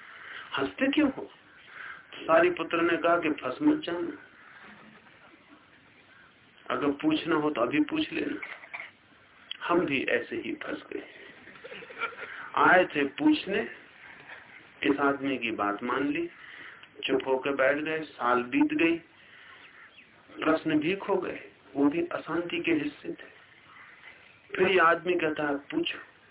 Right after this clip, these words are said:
पूछने को ना बचा कुछ, पूछना हो अभी पूछ लेना, साल भर का आश्वासन झूठा है। बुद्ध ने कहा, "मैं आश्वासन देता हूं, मैं मजबूत रहूंगा आश्वासन पर, अब तुम ही ना पूछो,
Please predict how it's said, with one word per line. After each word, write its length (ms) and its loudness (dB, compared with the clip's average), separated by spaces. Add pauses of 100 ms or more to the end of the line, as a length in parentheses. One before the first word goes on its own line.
(960)
पूछने 340 0
को 120 -2
ना 120 -2
बचा 300 -8
कुछ, 360 -12 (1080)
पूछना 320 6
हो 60 10
अभी 300 8
पूछ 280 0
लेना, 280 6
साल 280 4
भर 240 4
का 120 2
आश्वासन 680 2
झूठा 380 -2
है। 120 -4 (1800)
बुद्ध 240 6
ने 140 8
कहा, 200 8
"मैं 400 6 (200)
आश्वासन 640 2
देता 260 0
हूं, 100 2
मैं 380 0
मजबूत 460 0
रहूंगा 340 -2
आश्वासन 580 -8
पर, 140 -12 (800)
अब 220 -4
तुम 160 8
ही 120 6
ना 100 6
पूछो, 520 0